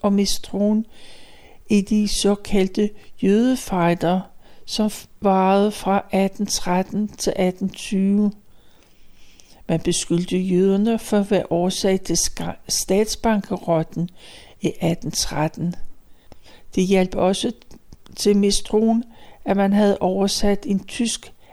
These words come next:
antijødisk bog. Selveste Sten Steensen Blicher, han udgav et skrift, der hed Bør jøderne tåles i staten?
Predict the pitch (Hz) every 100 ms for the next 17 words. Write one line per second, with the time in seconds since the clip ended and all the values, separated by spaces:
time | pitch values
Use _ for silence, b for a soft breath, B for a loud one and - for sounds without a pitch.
0 | b 175 196 - 247 - 196 175 185 -
1 | - 123 - - - - - - - -
2 | - - b b b b b b b -
3 | - 240 233 240 254 220 - 196 196 -
4 | - 226 226 226 - - 202 196 - 185
5 | 190 190 208 226 226 196 - b b b
6 | b b 233 226 - 226 226 - 214 -
7 | - - 220 226 - - 214 214 196 185
8 | 196 b b b b - 190 185 185 185
9 | 196 208 226 233 233 - 202 180 180 202
10 | - - - 196 - 165 170 - 160